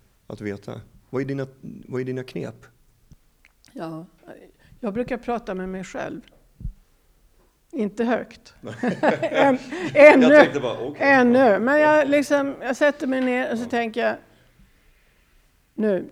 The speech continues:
Speaker 2: ta det lugnt. Prioritera. Vilken ordning ska du göra saker och ting? Vad ska du göra i vilken ordning?"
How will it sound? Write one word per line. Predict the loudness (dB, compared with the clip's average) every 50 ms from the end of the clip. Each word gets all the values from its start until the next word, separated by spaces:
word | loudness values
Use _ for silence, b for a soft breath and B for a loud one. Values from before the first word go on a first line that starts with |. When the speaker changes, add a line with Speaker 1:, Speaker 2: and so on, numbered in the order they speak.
| -10
Speaker 2:
ta | -4 -2 -2 0
det | 0 0
lugnt. | 0 0 -2 -4 -6 -12 -16 _ _ _ _ _ _ _ _ _ _ _ _ _ _ _ _ _ _ _
Prioritera. | -8 -2 2 4 4 4 4 2 0 -2 -2 0 0 0 -2 -4 -6 -10 -12 -14 _ -8
Vilken | -8 -8 -4 -4 -4 -4 -2
ordning | -2 -2 -2 -4 -4 -6
ska | -4 -4 -2
du | 2 2
göra | 4 4 4 4 4 2 2
saker | 0 -2 -4 -4 -4 -8 -10 -10
och | -8
ting? | -8 -10 -10 -8 -8 -4
Vad | -2 -2 -2
ska | -2 -4 -2
du | 0 2
göra | 4 4 4 4 4
i | 2
vilken | -2 -4 -6 -6 -6 -4
ordning?" | -4 -4 -4 -4 -6 -8 -8 -10 -12